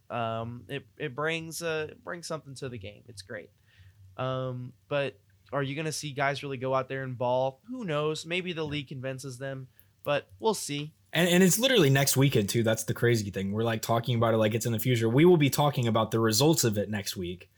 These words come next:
Speaker 2: uh, which is crazy because they haven't even announced the three-point roster yet. They still need a fourth guy for the dunk contest. Uh, if I'm not mistaken, are they doing the draft this year for the All-Star game? Do you know?
Speaker 1: Yeah, they are.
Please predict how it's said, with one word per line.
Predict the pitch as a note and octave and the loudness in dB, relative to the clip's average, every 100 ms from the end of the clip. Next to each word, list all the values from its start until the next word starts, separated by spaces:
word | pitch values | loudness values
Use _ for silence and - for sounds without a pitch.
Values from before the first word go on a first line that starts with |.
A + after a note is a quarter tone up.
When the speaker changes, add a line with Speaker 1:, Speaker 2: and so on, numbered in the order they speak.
| _ _ _ | _ _ _
Speaker 2:
uh, | A2 A2+ | 0 2
which | A2+ C#3 D3+ | 4 4 4
is | |
crazy | C#3 F#3 F3 D3 | 4 6 6 6
because | C3+ C#3+ C3+ | 4 4 4
they | C#3 | 4
haven't | C#3+ C#3 | 4 4
even | B2+ A#2 | 4 2
announced | A2 B2 B2 | 2 2 2
the | A2+ | -2
three-point | G2+ A#2+ A#2 A#2+ A#2 | -2 -2 0 0 0
roster | A2 A2 - G#2+ | 0 0 0 0
yet. | G#2+ G#2+ F#2+ | 2 2 2
They | G#2 | 0
still | - C3 | 0 2
need | A#2+ A2 | 2 2
a | |
fourth | - A#2 A2 | 2 0 0
guy | A#2 G#2+ | 0 0
for | - | 0
the | G#2 | -2
dunk | G2+ G2+ G2+ | -2 -4 -4
contest. | G#2 G2+ G#2+ G#2 G2 - _ - _ - | -6 -6 -4 -4 -4 -6 _ -20 _ -10
Uh, | G#2+ G#2+ A2 | -4 0 0
if | G#2+ B2+ | 2 2
I'm | C#3 C#3 | 4 6
not | F3 | 4
mistaken, | C#3 - C3+ C3+ A2+ G#2 G#2 | 4 2 2 2 0 -2 0
are | A2+ | 2
they | D3+ | 4
doing | C3 C#3 D#3 | 4 4 6
the | C#3 | 4
draft | G#2 G#2 A2+ - | 2 2 0 -2
this | A#2+ | -2
year | C3 C3 | 0 0
for | - | 0
the | G#2+ | -4
All-Star | G#2 G2 G#2+ - B2 | -4 -6 -4 -2 -2
game? | A#2+ A#2+ | -2 -2
Do | G#2+ | -2
you | |
know? | G2+ A2+ C3+ - | -2 -4 -6 -4
Speaker 1:
Yeah, | D#3 | -4
they | C3+ C3 | -2 -2
are. | C3 | -2